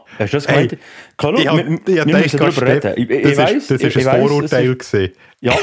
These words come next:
Speaker 1: ein absolutes Vorurteil. Und ich darf auch ehrlich sagen, ich hab am Schluss auch ein Tränchen vergossen.
Speaker 2: Nein, schon.
Speaker 1: Carlo, ich hab ein Tränchen vergossen. Wo er, ja, wir, wir, wir müssen drü-, wir müssen drüber reden. Wir müssen
Speaker 2: Also.
Speaker 1: drüber reden.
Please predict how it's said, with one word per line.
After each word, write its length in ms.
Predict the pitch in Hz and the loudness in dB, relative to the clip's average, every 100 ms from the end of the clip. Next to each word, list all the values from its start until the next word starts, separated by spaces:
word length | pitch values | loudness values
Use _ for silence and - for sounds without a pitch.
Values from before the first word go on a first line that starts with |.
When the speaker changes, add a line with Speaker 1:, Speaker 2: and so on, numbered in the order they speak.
| 190 - | -4 -10
Speaker 1:
ein 60 | - | -4
absolutes 360 | 135 - 156 156 | -4 -2 -4 -2
Vorurteil. 520 | 143 165 185 175 175 | -2 -2 -2 -2 -2
Und 400 | - 165 233 233 _ | 0 0 0 -4 _
ich 120 | 147 | -2
darf 200 | 131 117 | -2 0
auch 80 | 131 | 0
ehrlich 240 | 143 135 | 0 -2
sagen, 260 | - 139 160 | -2 -2 -2
ich 80 | 139 | -2
hab 60 | 117 | -2
am 140 | 104 | -4
Schluss 200 | 123 127 | -4 -2
auch 120 | 117 | -4
ein 40 | 113 | -2
Tränchen 380 | 101 104 120 | -2 -2 -2
vergossen. 500 | 113 - 78 - - - _ _ _ _ _ _ _ - | -6 -8 -10 -12 -20 -20 _ _ _ _ _ _ _ -4
Speaker 2:
Nein, 280 | 131 180 110 | -2 0 -2
schon. 360 | 165 202 - - _ _ | -2 -2 -6 -10 _ _
Speaker 1:
Carlo, 260 | - 143 220 | -4 -2 0
ich 80 | 185 | 0
hab 80 | 143 | 0
ein 60 | |
Tränchen 340 | 139 135 160 156 | -2 -2 0 -2
vergossen. 480 | 156 110 85 - - | -2 -4 -6 -10 -14
Wo 200 | - 117 117 | -4 -2 -2
er, 200 | 117 - | -4 -4
ja, 200 | - 175 | -4 -4
wir, 220 | - 151 147 | -2 -2 -2
wir, 360 | 143 160 156 | -6 -4 -2
wir 80 | 151 | 0
müssen 280 | 165 135 113 | 0 -2 -4
drü-, 180 | 127 127 | -2 0
wir 80 | |
müssen 240 | 131 120 110 | 0 -2 -4
drüber 180 | 120 107 | -4 -4
reden. 220 | 98 104 | -6 -2
Wir 80 | 113 | -2
müssen 240 | 113 - | -2 -2
Speaker 2:
Also. 120 | 95 | -4
Speaker 1:
drüber 120 | 80 90 | -4 -6
reden. 260 | 69 - | -10 -14